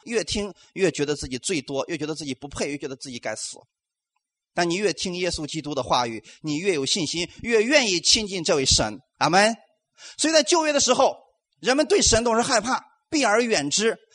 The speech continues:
但在新约的时候，人们是什么情况？喜欢挨着耶稣，摸他一下，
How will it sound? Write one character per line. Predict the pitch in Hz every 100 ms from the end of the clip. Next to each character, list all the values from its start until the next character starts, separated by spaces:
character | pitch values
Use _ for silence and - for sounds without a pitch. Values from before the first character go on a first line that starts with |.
| - _
但 | 247
在 | 247
新 | - 277
约 | 269
的 | 233
时 | -
候， | 185 160 -
人 | 190
们 | 202
是 |
什 | 190
么 | 160
情 | 165
况？ | 151 139 - _ _ _ _ _ 277 _ _ _ _ _ -
喜 | - 127
欢 | 139 143 - _ _
挨 | 240 240
着 | 196
耶 | 160 170
稣， | - 175 170 165 _ _ _ _
摸 | 151 214 247
他 | 220 185
一 | 175 175
下， | 196 156 147